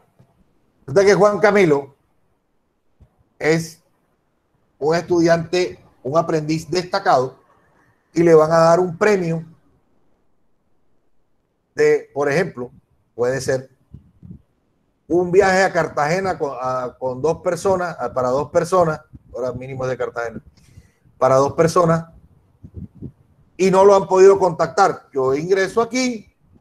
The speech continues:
Juan Camilo, información,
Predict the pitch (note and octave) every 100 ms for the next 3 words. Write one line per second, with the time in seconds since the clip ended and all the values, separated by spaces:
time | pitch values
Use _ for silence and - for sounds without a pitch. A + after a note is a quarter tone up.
0 | _ _ - - _ _ - C#3+ C3+ C#3+
1 | F3+ B3+ B3+ A3 - _ _ - _ -
2 | - - - - _ - - - - B2
3 | - - - - D3 C3+ D#3 D3+ D3 A3
4 | C4 C4